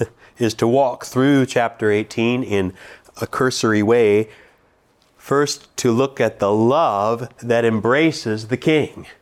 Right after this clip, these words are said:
in verses one to four. And then looking at the fear that rejects the king in verses five to thirty. And then to try to map that, if, if you go with me there hermeneutically,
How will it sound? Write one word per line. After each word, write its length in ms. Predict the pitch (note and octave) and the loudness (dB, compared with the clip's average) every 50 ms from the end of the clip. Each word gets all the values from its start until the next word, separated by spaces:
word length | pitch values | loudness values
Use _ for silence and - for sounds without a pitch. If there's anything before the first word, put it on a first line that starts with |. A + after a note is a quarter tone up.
| _ _ _ _ _ _ - - - _ _ _ _ _ _ _ _ _ - | _ _ _ _ _ _ -20 -20 -20 _ _ _ _ _ _ _ _ _ -6
in 180 | A2 G2+ G2+ | -6 -4 -2
verses 340 | G2 G#2+ G#2 G2+ - G#2+ F#2+ | -2 -2 -2 -2 -4 -6 -6
one 180 | G#2 G#2 G#2 G2 | -4 -4 -4 -4
to 60 | F#2+ | -8
four. 360 | - - - - - - - _ _ _ _ _ _ _ _ _ _ _ _ _ _ _ _ _ _ _ _ _ _ _ _ _ _ _ _ _ - | -12 -14 -16 -16 -16 -18 -20 _ _ _ _ _ _ _ _ _ _ _ _ _ _ _ _ _ _ _ _ _ _ _ _ _ _ _ _ _ -2
And 160 | B2 B2 C3+ | 0 2 4
then 180 | D3+ D#3+ E3 D3+ | 4 4 4 4
looking 300 | D#3 D#3+ - E3 C#3+ C#3+ | 2 2 2 0 0 0
at 140 | C#3+ C3+ | 0 0
the 100 | - B2 | -2 -2
fear 640 | A#2 - - - - - G#3 G#3+ G#3+ A3 A3 A3 G#3 | -2 -4 -8 -10 -4 0 2 4 4 4 4 4 2
that 320 | G3+ - C3+ D3 E3+ E3+ E3 | 0 -2 -2 0 0 2 2
rejects 500 | E3+ E3+ D3+ D#3+ G3 A3+ B3 B3 - - | 2 4 4 4 4 2 2 0 -4 -4
the 120 | - G3+ | -4 -4
king 360 | - - D3 B2+ A#2+ A2+ G#2+ - - - | 0 2 2 2 2 0 -2 -4 -6 -2
in 220 | - D#3+ D#3 D#3 | 0 0 2 2
verses 340 | D3+ E3+ E3+ - - D#3+ C#3 | 2 0 0 0 0 0 -2
five 540 | - - F#3 F3+ F3 F3 F3 F3 F3+ F3 F3 - - - _ _ _ | -2 0 0 2 2 2 2 2 0 -2 -6 -12 -18 -20 _ _ _
to 180 | - - F3+ E3+ | -4 -2 0 0
thirty. 640 | E3+ - - G3+ G3 G3 F3+ D#3 C3+ A#2 A2+ - - - - - - | -2 0 2 4 4 4 4 2 2 0 0 -2 -6 -18 -20 -8 -4
And 200 | - C#3 D3 D3+ | -2 0 0 2
then 260 | D#3+ F3+ G3 G3 F#3+ | 2 2 2 0 0
to 100 | F#3+ F#3 | -2 -4
try 320 | E3 - - G3 F#3 F#3 F#3 | -6 -4 -2 0 0 0 0
to 80 | F#3 | 0
map 420 | F3+ F#3 F3+ F#3 G3+ A3 A3+ - - | 0 2 2 2 2 2 0 -2 -4
that, 480 | - C3 C3 C3 C3+ C#3+ - - - | -4 -2 0 2 2 0 -2 -4 -4
if, 160 | B2+ A#2+ A#2+ - _ _ - | -6 -6 -6 -8 _ _ -16
if 280 | - A#2 A2 - - - | -14 -14 -14 -10 -6 -6
you 80 | B2 | -6
go 280 | A#2 B2 C3 C3 C#3 C3+ | -2 2 2 4 4 4
with 240 | B2+ A#2+ A#2 A2+ A#2 | 4 2 2 0 0
me 200 | A#2+ A2+ A2 G#2 | 0 2 2 4
there 320 | F#2+ F#2+ F#2 F#2 G2+ G2+ | 4 4 2 2 2 0
hermeneutically, 800 | G2+ G#2+ G#2+ G#2 G2+ G2 A2 A#2 A2 G2+ F#2 - F#2 F2 G2 G2+ | 0 0 0 2 2 2 2 2 2 0 0 0 0 -2 -2 -2